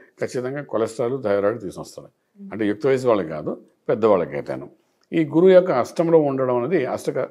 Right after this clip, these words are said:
Speaker 1: అక్కడ గురువు అనేది మంచి సీన్ కాదు అక్కడ ఉండడం. So అక్కడ ఇంకొక ఫోర్ మంత్స్ ఉంటాడు వాడు, మే ఫస్ట్ వరకు ఉంటాడు. So ఈ మే ఫస్ట్ వరకు అష్టంలో గురుడు బాగలేదు, సప్తంలో రాహు బాగలేదు, ఆరింట్లో మనకు శనీశ్వరుడి ప్రభావం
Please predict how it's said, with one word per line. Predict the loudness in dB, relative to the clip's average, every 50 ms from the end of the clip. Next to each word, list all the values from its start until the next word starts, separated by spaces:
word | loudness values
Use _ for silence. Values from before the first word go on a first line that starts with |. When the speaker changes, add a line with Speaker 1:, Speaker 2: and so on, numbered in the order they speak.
| -8 -10
Speaker 1:
అక్కడ | -8 -6 -6
గురువు | -4 -2 0 0 2 2 2 0 0 0
అనేది | 0 0 0
మంచి | -2 -4 -6 -6 -8
సీన్ | -8 -8 -8 -8
కాదు | -6 -6 -6 -6
అక్కడ | -6 -6
ఉండడం. | -8 -10 -10 -12 -14 -16 _ _ _ _ _ _ _ _ _ _ 0
So | 2
అక్కడ | 2 2 2 0 0 0
ఇంకొక | 2 0 0 0
ఫోర్ | 0 0 2 2
మంత్స్ | 2 -2 -6 -6 -6 -8
ఉంటాడు | -6 -4 -4 -4
వాడు, | -4 -6 -10 -12 -16 _ _ _ _ _ _ _ -6
మే | -6 -4 -4
ఫస్ట్ | -2 -4 -4 -4 -4
వరకు | -6 -6 -8
ఉంటాడు. | -10 -12 -12 -14 -16 -16 _ _ _ _ _ _ -6
So | -2 0
ఈ | 0
మే | 2 2 2 2
ఫస్ట్ | 2 2 0 0 0 0
వరకు | 2 4 4 4 4 2 -2 -2 -2 -2 -4 -6 -12 -20 -20 _ _ _ -14 -14
అష్టంలో | -14 -10 -8 -6 -4 -2 -2 -2
గురుడు | -2 -2 -2 -2 -2 -2
బాగలేదు, | 0 0 0 -2 -2 -4 -4 -4
సప్తంలో | -4 -6 -8 -10 -10 -10 -6 -4 -4 -2
రాహు | 0 0 0 0 0 -2
బాగలేదు, | -2 -2 -2 -2 -2 -4 -6 -6 -6
ఆరింట్లో | -4 0 0 0 0 -2 -4 -6 -6 -6 -8 -8 _ _ _ _ _ _ _ _ _ _ -8
మనకు | -6 -6 -6 -6
శనీశ్వరుడి | -6 -6 -4 -4 -4 -4 -6 -10 -12 -10
ప్రభావం | -10 -10 -8 -6 -6 -8 -8